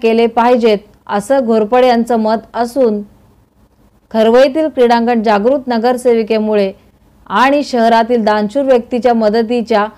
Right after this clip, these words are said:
लोकसहभाग वर्गणीतून उभं राहिलं असलं तरी काही दिवसातच सदर क्रीडांगणाला नगर परिषदेतर्फे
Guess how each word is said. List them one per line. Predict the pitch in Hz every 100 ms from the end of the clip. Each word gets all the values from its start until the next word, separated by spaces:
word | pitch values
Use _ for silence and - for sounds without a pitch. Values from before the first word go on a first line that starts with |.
| _ _ -
लोकसहभाग | 226 262 - 247 226 226 226
वर्गणीतून | 220 208 226 247 247 220 214 208 _ _ _
उभं | 190 196 254
राहिलं | 254 233 240
असलं | 226 220 226 220
तरी | 262 240 202 - _ _ _ _ _ _
काही | 202 202 233 294
दिवसातच | 247 233 214 254 247 294 294
सदर | 233 226 269
क्रीडांगणाला | 269 233 226 220 220 220 233 214 202 _ _ _ -
नगर | 208 247 285
परिषदेतर्फे | 262 240 240 226 233 233 233 226 214